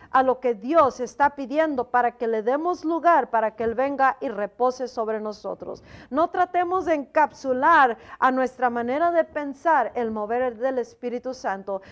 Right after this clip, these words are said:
Si algo es nuevo, no lo conocemos y lo descartamos, pero sí es de Dios, estamos encapsulando o rechazando el mover del Espíritu Santo. Y eso le dirá a Dios: "No quiero que permanezcas a ti.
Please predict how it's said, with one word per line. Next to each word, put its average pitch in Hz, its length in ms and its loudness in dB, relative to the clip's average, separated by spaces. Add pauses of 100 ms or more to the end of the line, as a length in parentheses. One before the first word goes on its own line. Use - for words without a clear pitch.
Si 311 200 4
algo 359 340 8
es 349 160 4
nuevo, 330 480 4
no 311 180 4
lo 330 140 2
conocemos 302 720 0 (200)
y 302 100 0
lo 277 260 6
descartamos, 277 1200 2
pero 240 280 4
sí 294 260 -4
es 349 160 -2
de 349 120 -2
Dios, 302 420 0 (160)
estamos 254 540 -4
encapsulando 240 1120 -4
o 247 100 -4
rechazando 233 680 -4
el 208 80 -6
mover 202 360 -6
del 202 180 -6
Espíritu 254 580 -10
Santo. 262 500 -2 (260)
Y 247 120 2
eso 339 320 4
le 294 160 2
dirá 247 360 4
a 311 40 2
Dios: 294 340 0
"No 247 220 -2
quiero 269 300 0
que 220 100 -6
permanezcas 214 760 -6
a 220 100 -4
ti. 185 260 -10